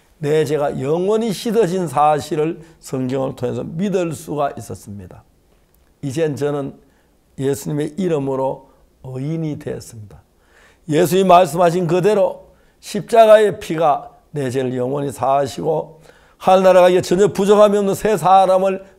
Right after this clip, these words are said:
만드셨습니다. 이것이 하나님께서 우리에게 주신 예수님의 선물인 것입니다. 십자가의 피로 우리 죄를 다 사하시고 우리를 거룩하게 하시고 영원한 나라에 들어가기 위하여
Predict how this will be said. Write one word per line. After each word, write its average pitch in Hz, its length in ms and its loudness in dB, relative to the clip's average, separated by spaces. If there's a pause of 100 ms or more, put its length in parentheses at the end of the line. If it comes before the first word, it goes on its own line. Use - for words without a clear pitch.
만드셨습니다. 131 1080 -6 (640)
이것이 165 720 -6 (280)
하나님께서 131 640 -4
우리에게 131 320 -6
주신 123 320 -10
예수님의 143 640 -8 (220)
선물인 170 720 -8
것입니다. 107 580 -20 (600)
십자가의 175 500 2
피로 165 500 4
우리 151 220 -6
죄를 147 280 -4
다 131 280 -2
사하시고 127 400 -6
우리를 147 180 -8
거룩하게 185 600 -2
하시고 123 480 -6 (640)
영원한 175 460 4
나라에 160 400 6
들어가기 147 380 0
위하여 135 400 0